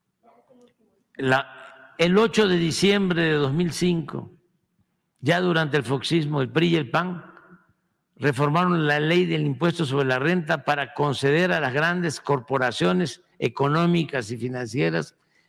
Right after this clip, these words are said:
el privilegio de diferir el pago de impuestos hasta por el cien por ciento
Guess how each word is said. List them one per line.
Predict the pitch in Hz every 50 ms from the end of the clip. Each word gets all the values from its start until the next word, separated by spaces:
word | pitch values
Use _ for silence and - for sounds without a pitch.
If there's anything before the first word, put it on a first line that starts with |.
| _ _
el | - 139 120
privilegio | 117 143 139 143 139 139 139 139 151 175 175 127 131 170 156 143
de | 143 143 139
diferir | 135 185 190 - - 165 156 151 147 170 185 196 185 135 - - _ _ _ _ _ _ _ _ _ _ _ _ _
el | - 120 117
pago | - - 151 160 160 160 156
de | 143 143
impuestos | 131 117 - - 147 160 143 - - 156 131 - - - _ _ _ _ _ _ _
hasta | - 120 113 - - 123 110
por | 104 120 120
el | 117 113
cien | - - 147 147 131
por | 127 131 117 95
ciento | - 139 139 135 120 - - 139 120